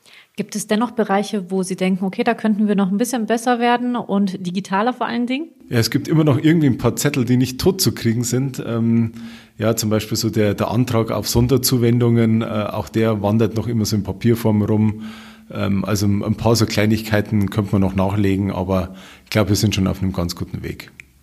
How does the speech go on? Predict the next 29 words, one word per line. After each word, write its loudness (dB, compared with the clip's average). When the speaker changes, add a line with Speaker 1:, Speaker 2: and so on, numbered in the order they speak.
Speaker 1:
Würden 2
Sie 0
sagen, 4
dass, 2
äh, -2
das -8
Thema 2
papierloses -2
Büro -4
vielleicht -6
auch -6
ein -6
Generationenthema -6
ist? -14
Speaker 2:
Nein, 0
also -2
ich, -8
äh, 0
denke 4
mal, 6
dass 0
eher 4
die 0
jüngere 4
Generation 2
sich -2
vielleicht 0
noch -2
einfacher, 0